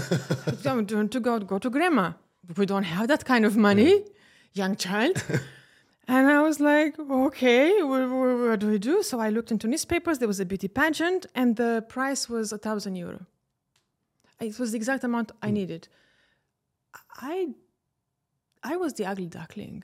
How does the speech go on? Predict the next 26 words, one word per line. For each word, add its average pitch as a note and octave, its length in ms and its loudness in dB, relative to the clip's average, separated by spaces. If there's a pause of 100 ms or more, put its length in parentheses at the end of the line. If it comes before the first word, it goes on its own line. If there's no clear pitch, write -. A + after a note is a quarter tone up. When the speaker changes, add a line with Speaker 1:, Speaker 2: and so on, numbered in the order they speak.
(160)
Speaker 2:
at E3+ 120 -10
that - 240 -10
age. E3+ 240 -12
I G#3 100 -8
was A#3 160 -4
selling C#4+ 260 -6
cosmetics B3 460 -4
and G3 100 -6
studying. F3 600 -10
I A3 380 -6
didn't B3 320 -8
have G3 220 -10
a F3+ 60 -8
voice. E3+ 400 -10
And, F#3+ 180 -8
and G3 160 -10
the G3+ 80 -8
story A#3 320 -6
of G3 120 -2
why, G#3 140 -2
maybe F#3+ 240 -4
we're F#3 60 -4
gonna F#3+ 240 -6
go F#3+ 120 -6
into F#3 180 -10
that. C#3+ 260 -12